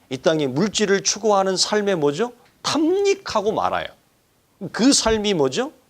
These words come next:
삶의 중심이 되어져 버리는 것입니다. 이것을 오늘,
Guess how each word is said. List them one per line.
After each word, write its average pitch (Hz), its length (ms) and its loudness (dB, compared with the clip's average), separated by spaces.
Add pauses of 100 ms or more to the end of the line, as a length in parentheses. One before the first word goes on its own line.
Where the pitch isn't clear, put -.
(260)
삶의 233 440 2
중심이 226 540 2
되어져 131 380 4
버리는 98 320 -8
것입니다. - 500 -18 (640)
이것을 233 500 0 (340)
오늘, 165 380 4